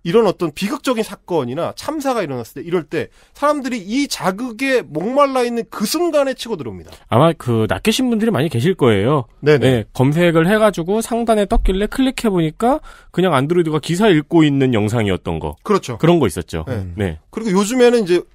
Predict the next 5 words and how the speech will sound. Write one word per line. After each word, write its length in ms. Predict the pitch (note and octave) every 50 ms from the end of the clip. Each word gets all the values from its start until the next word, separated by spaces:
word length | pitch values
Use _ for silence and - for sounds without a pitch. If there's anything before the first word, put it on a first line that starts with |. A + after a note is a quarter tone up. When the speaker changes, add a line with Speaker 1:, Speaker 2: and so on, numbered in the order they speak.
| _ _ _ _ -
Speaker 1:
어, 380 | E3 D3 D3 C#3 C3+ C3+ B2+ B2
그것만으로 600 | - - F#3+ C#4+ C#4+ C4+ B3 A3+ F#3+ F#3 E3+ F3
이제 140 | D3 C3 C#3
안드로이드의 1040 | B2+ D#3+ F3+ G#3+ G#3+ A#3 A#3+ A3+ F#3+ G#3+ A3 G#3+ G#3 G#3 G3+ G3+ G3+ G3 G3+ G3+ G3+
그 380 | F3+ - F3 E3+ E3 D3+ D3